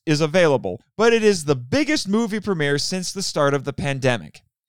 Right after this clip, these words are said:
It opened in thirty-eight countries outside the U S March twenty-sixth, twenty twenty-one, grossing seventy million dollars in its first five days.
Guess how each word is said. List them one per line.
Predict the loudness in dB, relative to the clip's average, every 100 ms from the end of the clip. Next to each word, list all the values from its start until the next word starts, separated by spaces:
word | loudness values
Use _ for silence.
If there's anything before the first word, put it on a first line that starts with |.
| _ -2
It | 2
opened | 4 4 2 0
in | -2
thirty-eight | 0 2 2 0 -2 -2
countries | -2 -2 -2 0
outside | 2 2 0 2 2 0
the | -4
U | 0 2
S | 4 2 0
March | 0 0 -2
twenty-sixth, | -6 -4 -4 -4 -6 -8
twenty | -8 -8 -8
twenty-one, | -8 -6 -6 -6 -10 -14 -14 0
grossing | 0 2 -2 -4
seventy | 0 2 2 0 0
million | 0 0 0
dollars | 2 4 4 2 0
in | -2
its | -4 -4
first | -4 -6 0
five | 2 4 2
days. | 2 2 0 -6 -14